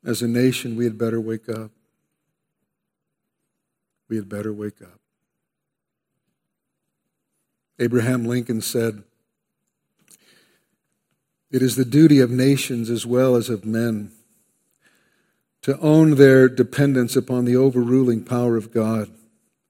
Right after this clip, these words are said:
and to recognize the sublime truth announced in the Holy Scriptures and proven by all history,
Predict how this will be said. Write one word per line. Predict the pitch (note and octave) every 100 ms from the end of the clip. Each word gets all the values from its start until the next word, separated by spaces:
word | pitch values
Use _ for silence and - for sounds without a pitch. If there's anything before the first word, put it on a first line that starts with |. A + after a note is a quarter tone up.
| _ _ _ _ _ _ _ _ _
and | A#2+
to | C#3+
recognize | C3+ E3 E3+ C#3 C#3 C#3 C3 B2 A#2+
the | B2+
sublime | - C3+ B2+ B2+ C#3 C#3 B2
truth | - C#3 C3 A#2 - - -
announced | B2+ C3 D#3 E3 -
in | C#3
the | B2+
Holy | G#2 C#3 B2+
Scriptures | - - C#3+ C#3 A#2+ A2+
and | A2+ G#2+
proven | - D#3+ D#3+ C#3+
by | A#2+ A#2+
all | A#2+ B2 A2+
history, | - C3+ - - C3+